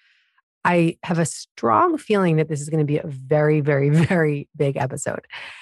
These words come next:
If you wanna go further with this work, I would really recommend that you take the attachment quiz, because the attachment quiz, that's a free two-minute quiz at dear gabby dot com forward slash attachment.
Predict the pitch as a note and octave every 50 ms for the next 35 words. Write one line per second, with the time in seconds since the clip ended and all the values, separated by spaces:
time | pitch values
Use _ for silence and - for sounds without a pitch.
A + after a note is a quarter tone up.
0 | - - _ _ _ _ _ F#3 F3+ - - F#3 F3+ F3 E3+ E3 - - G3 F3+
1 | G3+ G#3 A#3 A3+ G3+ G#3 F#3 - - - F#3+ F#3 F#3 F3 E3+ D#3+ D3+ D3 - -
2 | - D#3 D3+ - - - B3 C4+ A#3 F#3 E3+ E3+ - _ _ _ _ _ _ _
3 | _ _ _ - F#3+ G3 F#3 F#3+ F3 E3+ E3 F#3+ G#3+ A3 G3+ G#3 F3+ F3+ E3 D#3+
4 | - D#3+ D#3 D#3 D3+ D3 D3+ D#3+ - - E3+ E3+ - E3+ E3+ D#3+ D#3 D3+ D3+ D3+
5 | - - D3+ C#3+ - - D3+ D3 - - - - - - - - - - F3+ F3
6 | - - - - - - - - - _ _ _ _ _ _ _ - F3 F3 F3
7 | D#3 F#3 F3 D#3 F#3+ G3+ - - G3+ E3 D3 C3+ D#3 E3 F3 E3+ E3 - F3+ -
8 | - - A#3+ A#3+ A#3 - - G#3+ G#3 G3 G3 - - F3+ E3+ E3 E3 D#3+ D3+ D3
9 | C#3 C3+ F3 F#3+ G3 F#3+ F#3+ F3+ E3 E3 E3 D#3+ C#3+ E3 D#3 D#3+ E3 - - -
10 | D#3 D3+ D3+ C#3+ - E3 D#3+ D#3+ D#3+ - - D#3+ D#3+ - - D#3+ - - D3+ C#3
11 | C#3+ - - - C3 B2 - - -